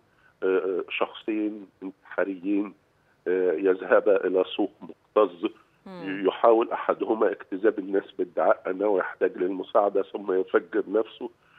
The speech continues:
Speaker 1: وعندما يتجمع الناس لمساعدة
Speaker 2: مم.
Speaker 1: المصابين يقوم الآخر بتفجير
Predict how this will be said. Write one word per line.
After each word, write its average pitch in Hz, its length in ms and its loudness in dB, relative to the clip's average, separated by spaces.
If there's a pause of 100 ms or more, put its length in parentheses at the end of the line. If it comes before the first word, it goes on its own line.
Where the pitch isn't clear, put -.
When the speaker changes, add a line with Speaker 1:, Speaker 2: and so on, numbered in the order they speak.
(220)
Speaker 1:
وعندما 110 840 4 (400)
يتجمع 98 920 4 (280)
الناس 107 420 4 (320)
لمساعدة 95 840 2
Speaker 2:
مم. 110 80 -4
Speaker 1:
المصابين 104 640 -2
يقوم 107 360 -2
الآخر 110 380 0
بتفجير - 580 -6